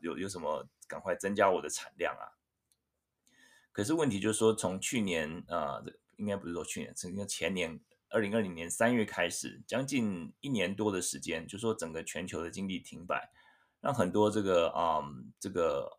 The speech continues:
航空啊，航空运-，航空供应航空用油啊，或是运输业用油的一些，啊，一些产油公司，他们开始减产，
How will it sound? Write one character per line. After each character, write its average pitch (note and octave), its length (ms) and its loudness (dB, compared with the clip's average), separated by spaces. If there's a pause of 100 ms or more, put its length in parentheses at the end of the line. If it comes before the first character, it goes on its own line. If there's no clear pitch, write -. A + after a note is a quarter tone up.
航 F2+ 240 -2
空 G#2 260 2
啊， F#2+ 360 2
航 F#2+ 180 -4
空 G#2+ 200 2
运-， A#2 260 -4
航 F#2+ 200 -4
空 G#2+ 400 0
供 B2 180 2
应 B2 160 2
航 F#2 200 -4
空 G#2 240 0
用 G#2 200 0
油 D2+ 220 -2
啊， C#2 200 0
或 F#2+ 120 -6
是 F2+ 140 -6
运 G#2+ 180 -2
输 F2+ 160 -6
业 F2+ 160 0
用 F2 220 -4
油 C#2+ 160 -8
的 D2+ 80 -12
一 E2+ 80 -6
些， F2 420 -2 (400)
啊， D2 340 -4
一 - 60 -10
些 G#2 140 -2
产 E2+ 200 -4
油 C2+ 120 -4
公 F2 200 -2
司， F2+ 160 -6
他 F#2+ 120 -4
们 F2+ 80 -4
开 F2 140 -4
始 - 100 -10 (100)
减 D#2 240 -8
产， - 240 -8